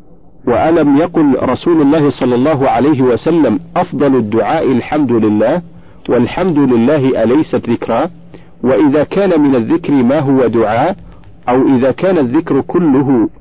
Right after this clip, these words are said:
دعاء، فإن الدعاء أيضا يكون بغير الدعاء اللفظي وبغير الذكر،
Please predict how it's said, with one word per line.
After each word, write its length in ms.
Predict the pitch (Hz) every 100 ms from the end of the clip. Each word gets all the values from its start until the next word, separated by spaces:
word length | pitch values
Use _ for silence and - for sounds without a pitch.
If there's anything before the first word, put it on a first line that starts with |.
| -
دعاء، 500 | 117 101 120 165 - - - - - -
فإن 360 | 269 214 214
الدعاء 720 | 165 117 123 113 170 120 120 107 - -
أيضا 320 | 143 120 151
يكون 520 | 175 123 - 180 143
بغير 360 | 123 120 160 147
الدعاء 460 | 120 117 117 -
اللفظي 560 | 139 120 110 - 151 127
وبغير 560 | - 113 117 123 160 117
الذكر، 420 | 101 147 - 226